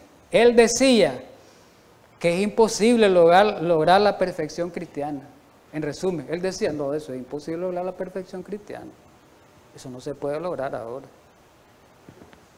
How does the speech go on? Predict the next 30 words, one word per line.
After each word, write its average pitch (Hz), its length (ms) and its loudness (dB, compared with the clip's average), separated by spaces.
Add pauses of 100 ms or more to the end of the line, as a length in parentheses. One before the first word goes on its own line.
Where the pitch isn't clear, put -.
(440)
¿Y 175 120 -2
sabe 269 300 4
a 269 120 6
dónde 269 320 6
llegó 240 220 8
este 254 180 2
señor? 247 540 -4 (1040)
Aquí - 180 -6
está, 196 120 -2
está 214 160 -2
escrito, 226 500 0
y 151 140 -2
esto 247 180 4
lo 247 160 8
escribe 226 400 6 (200)
George 226 240 2
Knight, 202 420 0
la 143 80 -2
misma 240 220 -2
organización, 196 720 0
este 196 220 -4
lo 180 140 0
tomé 180 260 -4
del 196 100 -4
or-, 180 180 -4
del 139 180 -10
libro 190 260 -2
de 165 120 2
la 151 60 -2
organización, 147 600 -8